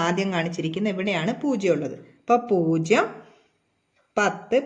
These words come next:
പൂജ്യം എവിടെയാണുള്ളത് അവിടെ നിന്നോട്ടാണ് നമ്മൾ തുടങ്ങേണ്ടത്. അപ്പം പൂജ്യം, പത്ത്, ഇരുപത്, മുപ്പത്. മുപ്പതിലാണ് ഈ വര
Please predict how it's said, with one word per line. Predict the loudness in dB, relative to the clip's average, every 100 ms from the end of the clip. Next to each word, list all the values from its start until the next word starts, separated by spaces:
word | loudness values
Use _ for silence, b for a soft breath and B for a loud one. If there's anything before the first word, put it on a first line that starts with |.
| -2
പൂജ്യം | -2 4 6
എവിടെയാണുള്ളത് | 8 6 6 4 4 6
അവിടെ | 6 4
നിന്നോട്ടാണ് | 2 2 2
നമ്മൾ | 2 0
തുടങ്ങേണ്ടത്. | 2 2 2 -2 -4 -8
അപ്പം | -4 -4 -2
പൂജ്യം, | -2 -2 -2 0 0 0 -4 -18 -8 0
പത്ത്, | 0 0 -4 2 2 0 B B B B
ഇരുപത്, | 4 6 6 2 0 -2 -10 -20 _ _ 0
മുപ്പത്. | 0 2 2 2 0
മുപ്പതിലാണ് | -4 -4 2 2 2 0 -2
ഈ | -2 -2
വര | -2 0